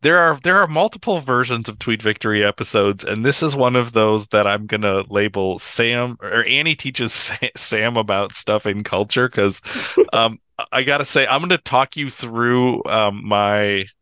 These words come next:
Speaker 1: viewing of this thread, um,
Speaker 2: Okay.
Speaker 1: and I'll talk through the thread as we're doing this. So I pulled it up, and you notice when I pulled it up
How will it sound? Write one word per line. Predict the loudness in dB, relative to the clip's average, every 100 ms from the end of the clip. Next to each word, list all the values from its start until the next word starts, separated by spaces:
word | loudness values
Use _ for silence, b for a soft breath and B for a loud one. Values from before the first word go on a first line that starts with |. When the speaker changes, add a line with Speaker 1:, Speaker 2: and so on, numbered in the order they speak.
| _ _ _ _ -20 -14
Speaker 1:
viewing | -6 0 0 0
of | -2 -2
this | -2 -2
thread, | -2 0 2 0 -4 -10 B B B -4
um, | 0 0
Speaker 2:
Okay. | 0
Speaker 1:
and | -2
I'll | 0
talk | 0 -2
through | -2 -2
the | -2 -4
thread | 0 2 2
as | 2 0 -2
we're | -4
doing | -2 -4 -4
this. | -4 -4 -4
So | 0 2 2 -2 B B B
I | -4
pulled | 0 2 4
it | 4
up, | 2 0
and | -2
you | 0
notice | 2 2 0
when | 0 -2
I |
pulled | -2 -2 -2
it | 0
up | 0